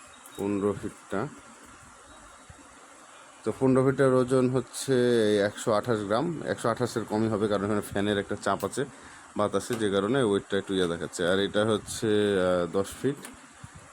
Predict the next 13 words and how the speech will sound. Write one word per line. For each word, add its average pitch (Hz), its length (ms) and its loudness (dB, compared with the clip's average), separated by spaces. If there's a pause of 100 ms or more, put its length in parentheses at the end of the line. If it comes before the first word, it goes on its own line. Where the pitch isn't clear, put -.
(280)
যেটা 101 180 -4
হচ্ছে 107 280 -2
বললাম 101 260 2
আটশো 98 300 -2
পঞ্চাশ 95 360 -4
টাকা 92 180 0
দাম। 110 200 -2 (560)
দশ 98 120 -2
ফিটের 107 500 0
ওজনটা 101 520 0
আসছে, 101 480 -2
আহ, - 40 -2 (1600)
মাত্র 101 420 -2